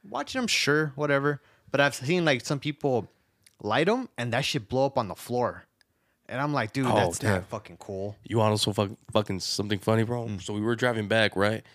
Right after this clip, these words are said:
Speaker 2: And, uh, these guys were fucking lighting fireworks, like, on the main street, bro.
Speaker 1: Mm-hmm.
Speaker 2: And I was like, "Damn, that's fucking ballsy," right? 'Cause
Speaker 1: Yeah,
Speaker 2: so,
Speaker 1: it's
Speaker 2: so I was
Speaker 1: ob-, obviously it's fake. We're, we're talking about legal fireworks here, ladies and
Speaker 2: No, they
Speaker 1: gentlemen.
Speaker 2: were fucking illegal.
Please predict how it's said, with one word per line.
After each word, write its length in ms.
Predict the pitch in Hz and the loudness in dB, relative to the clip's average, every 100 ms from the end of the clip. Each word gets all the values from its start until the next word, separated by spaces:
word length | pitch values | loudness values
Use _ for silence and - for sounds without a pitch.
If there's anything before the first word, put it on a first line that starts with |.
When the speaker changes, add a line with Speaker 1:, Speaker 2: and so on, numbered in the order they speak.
| _ _ _ _ _ - | _ _ _ _ _ -6
Speaker 2:
And, 320 | 104 101 101 | -2 0 0
uh, 180 | 98 95 | 0 0
these 160 | 101 | -2
guys 180 | 117 147 | 2 0
were 120 | 120 | 0
fucking 320 | 117 127 120 104 | -2 -2 0 2
lighting 280 | 107 117 | 2 2
fireworks, 520 | 107 113 117 120 123 - | -2 -2 0 -2 -6 -6
like, 160 | 110 107 | -4 -2
on 100 | 110 | 0
the 100 | 104 | -2
main 280 | 98 117 135 | -2 -4 -2
street, 380 | - - 127 113 | -2 0 0 2
bro. 260 | 110 113 - | 0 0 -2
Speaker 1:
Mm-hmm. 220 | - 120 104 - - - | -10 -8 -8 -12 -20 -2
Speaker 2:
And 80 | 131 | 2
I 100 | 147 147 | 4 4
was 160 | 135 135 | 4 4
like, 320 | 127 95 - | 4 0 -4
"Damn, 240 | 135 139 | 0 2
that's 100 | 117 | 2
fucking 300 | - 113 104 | 0 -2 2
ballsy," 280 | 104 120 98 | 4 4 2
right? 200 | 92 107 | -2 -2
'Cause 280 | - 101 - - - - _ | -4 -6 -10 -16 -20 -20 _
Speaker 1:
Yeah, 120 | 117 | 2
Speaker 2:
so, 120 | 107 | 2
Speaker 1:
it's 100 | - | 4
Speaker 2:
so 80 | - | 6
I 20 | |
was 120 | 143 139 | 6 4
Speaker 1:
ob-, 60 | _ - | _ 0
obviously 380 | 175 214 135 | 2 2 -2
it's 100 | 110 | -4
fake. 220 | - 151 110 | 2 2 4
We're, 160 | 156 | 0
we're 180 | 139 139 | 2 -2
talking 340 | 165 247 214 | 0 -2 0
about 300 | 180 143 120 | 0 2 2
legal 340 | 98 151 185 135 | 0 -4 -2 -2
fireworks 500 | - 127 113 107 - | 4 4 4 0 -2
here, 180 | 117 104 _ | -4 -6 _
ladies 320 | - 120 117 107 | -4 -2 0 0
and 80 | |
Speaker 2:
No, 60 | 127 | 4
they 60 | 143 | 6
Speaker 1:
gentlemen. 40 | 156 | 8
Speaker 2:
were 40 | 156 | 8
fucking 220 | 160 139 | 8 6
illegal. 340 | 127 123 107 | 6 6 2